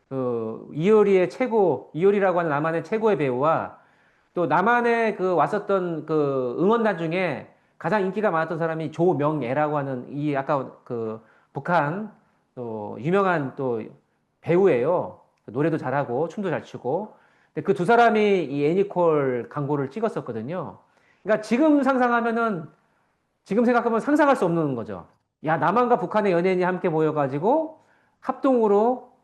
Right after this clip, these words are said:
남한 핸드폰 광고를 찍는다. 근데 사실 엄밀히 말하면은 이천 년 전에도 그것은 상상할 수 없었던 광고입니다. 근데 이천 년부터 이천팔 년도 그,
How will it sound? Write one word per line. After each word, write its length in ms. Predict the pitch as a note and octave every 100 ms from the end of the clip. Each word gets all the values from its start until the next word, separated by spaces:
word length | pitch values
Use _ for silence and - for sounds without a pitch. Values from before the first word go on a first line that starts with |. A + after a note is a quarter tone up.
| _ _ -
남한 580 | D#3+ G3 G3+ F#3+ E3 F#3+
핸드폰 320 | C4+ C4 A#3
광고를 360 | F3+ D3+ D3+ D3
찍는다. 640 | G3 D3 A2+ A2 F2 - _ _ _ _ -
근데 640 | A#3+ B3 B3+ D#3 - - _ _ _ _ _
사실 260 | - C4 B3+
엄밀히 320 | G#3 B3 C4
말하면은 680 | A#3 A#3 A3 A3+ B3 A#3+ G3+ - _ _
이천 320 | E3+ F#3+ C#4
년 120 | C#4 A#3+
전에도 720 | G#3+ A3 A3+ A3 G#3 D#3+ -
그것은 460 | F#3+ G#3+ G#3 G#3+ G#3
상상할 400 | C#4+ D4+ C#4 -
수 80 |
없었던 460 | F3+ F3 F3 D3+ C3
광고입니다. 720 | - D#3+ D3+ A#2+ G#2 F#2+ F#2 _ _ _ _ _ _ _ _ _ _ _ -
근데 160 | A3
이천 200 | G#3+ C4+
년부터 200 | C4 B3+
이천팔 340 | G#3+ B3 B3 C#4+
년도 200 | C4+ B3
그, 320 | A#3 D#3+